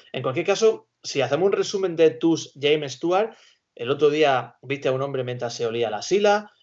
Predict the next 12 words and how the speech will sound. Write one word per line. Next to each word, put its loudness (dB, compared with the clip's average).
ahora 2
has -2
visto, -2
eh, -4
una, -12
una 0
sanción 0
a -2
unos, -4
a -8
unos -8
calorros. 4